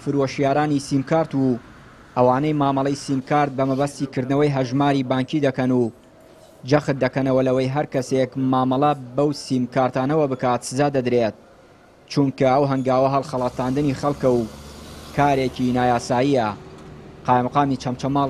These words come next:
ڕای دەگەیەنێت لیژنەی ئەمنی قەزاکە دوای وەرگرتنی زانیاری تەواوی ڕێکارەکانیان بۆ ڕێگریکردن لە مامەڵەکردن بەو سیمکارتانەوە گرتووەتە بەر و سزای هەر کەس و دوکاندارێک دەدەن ئەو کارە بکات.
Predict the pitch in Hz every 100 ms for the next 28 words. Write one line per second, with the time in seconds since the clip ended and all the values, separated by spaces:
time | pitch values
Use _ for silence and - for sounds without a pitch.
0 | 127 151 147 127 127 127 123 117 - -
1 | - - - - 123 123 135 143 139 139
2 | 139 127 127 123 139 135 135 135 131 120
3 | 123 147 131 131 127 127 127 139 123 110
4 | - - - - - - 127 139 143 131
5 | 127 123 127 123 120 147 143 131 127 120
6 | 135 123 127 123 131 123 127 123 143 135
7 | 131 123 123 127 127 123 131 143 127 147
8 | 147 156 - 131 120 127 123 131 127 143
9 | 139 120 123 - 165 160 131 123 123 107
10 | - - - - - - - 131 127 127
11 | 123 123 160 151 139 127 123 127 123 139
12 | 135 120 123 123 117 110 98 - - -
13 | 156 175 165 127 123 123 127 143 127 120
14 | 107